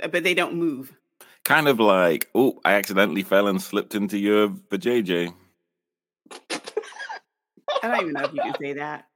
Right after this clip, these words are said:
Speaker 1: But anyway, so then they don't move?
Speaker 2: No. However,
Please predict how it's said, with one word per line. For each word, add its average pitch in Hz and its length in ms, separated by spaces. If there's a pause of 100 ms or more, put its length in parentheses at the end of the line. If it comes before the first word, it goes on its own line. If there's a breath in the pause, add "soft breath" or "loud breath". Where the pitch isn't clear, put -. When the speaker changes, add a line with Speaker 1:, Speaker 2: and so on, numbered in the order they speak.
(360 soft breath)
Speaker 1:
But 202 100
anyway, 208 340
so 202 140
then 202 160
they 202 140
don't 180 300
move? 190 460 (880)
Speaker 2:
No. 87 400 (600)
However, 113 560